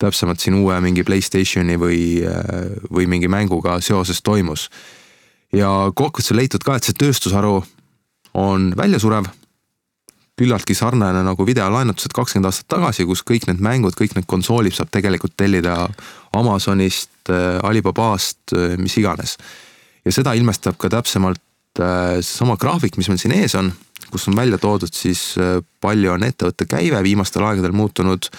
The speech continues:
palju on, äh, poode suletud ja mis see marginaal on, millega nad tegutsevad. Et sisuliselt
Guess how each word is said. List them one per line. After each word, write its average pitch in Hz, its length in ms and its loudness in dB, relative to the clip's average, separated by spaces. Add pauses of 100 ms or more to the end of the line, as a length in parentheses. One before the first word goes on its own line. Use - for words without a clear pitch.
(760)
palju 104 400 2
on, 95 380 2
äh, 92 260 0 (120)
poode 110 500 0
suletud 110 640 0 (320)
ja 92 240 0
mis 104 300 2
see 92 100 2
marginaal 101 480 0
on, 85 80 -2
millega 87 320 0
nad 80 80 -6
tegutsevad. 85 600 -2
Et - 60 -14
sisuliselt 95 680 -2